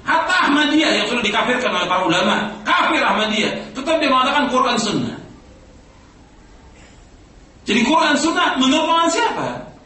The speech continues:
Menurut rohyunya dia, pendapatnya dia, menurut gurunya,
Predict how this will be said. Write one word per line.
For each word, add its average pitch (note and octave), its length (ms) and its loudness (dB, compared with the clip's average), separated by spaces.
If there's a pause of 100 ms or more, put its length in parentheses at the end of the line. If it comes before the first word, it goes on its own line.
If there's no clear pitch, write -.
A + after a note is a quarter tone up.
(160)
Menurut A#3 320 2
rohyunya A3+ 320 2
dia, A3 320 2 (320)
pendapatnya G#3+ 640 0
dia, A3+ 280 0 (360)
menurut G#3 400 -2
gurunya, A#3 720 0